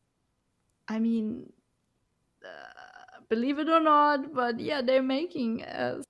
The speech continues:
Space Jam two. <laughs> And they want to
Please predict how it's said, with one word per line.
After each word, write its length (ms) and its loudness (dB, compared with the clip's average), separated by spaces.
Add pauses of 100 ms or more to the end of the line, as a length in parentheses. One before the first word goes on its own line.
Space 560 -8 (160)
Jam 500 -6
two. 520 -2 (480)
<laughs> 320 4 (1200)
And 320 4
they 160 2
want 400 0
to 400 -2